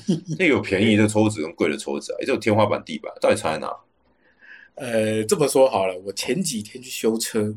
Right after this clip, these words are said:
Speaker 2: 嗯。
Speaker 1: 呃，我的这个
Speaker 2: 原厂跟副厂。
Speaker 1: 呃，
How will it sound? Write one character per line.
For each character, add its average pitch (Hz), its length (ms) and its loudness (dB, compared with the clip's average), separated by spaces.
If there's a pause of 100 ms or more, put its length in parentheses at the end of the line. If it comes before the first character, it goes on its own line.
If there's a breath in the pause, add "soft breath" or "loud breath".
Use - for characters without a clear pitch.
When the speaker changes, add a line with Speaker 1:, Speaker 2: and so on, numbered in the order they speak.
(160)
Speaker 2:
嗯。 87 180 -4 (400 loud breath)
Speaker 1:
呃， 123 640 0
我 123 240 2
的 131 640 0
这 147 200 -2
个 127 220 -2
Speaker 2:
原 117 240 4
厂 95 260 -2
跟 123 140 4
副 147 260 2
厂。 - 260 -4 (220)
Speaker 1:
呃， 247 200 2